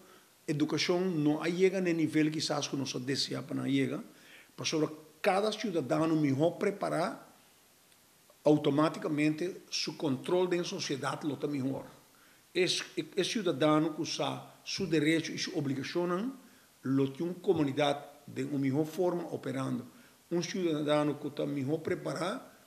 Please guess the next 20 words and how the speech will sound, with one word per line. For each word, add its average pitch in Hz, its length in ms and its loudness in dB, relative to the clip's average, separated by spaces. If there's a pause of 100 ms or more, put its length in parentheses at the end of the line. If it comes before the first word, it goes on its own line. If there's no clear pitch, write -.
(400)
lo 139 220 4
não 151 120 4
permite 190 580 0
que - 100 -10
um 170 200 -2
grupo 180 380 -2
só 160 480 0
de 151 140 -2
gente 151 340 2
tá 156 100 -6
faça 156 360 -6
o 147 100 -4
que 151 100 -6
não 135 120 -2
quer, 156 580 -4 (360)
que 151 100 -4
não 147 120 2
só 180 200 0
por 151 180 -8
fazer. 110 360 -12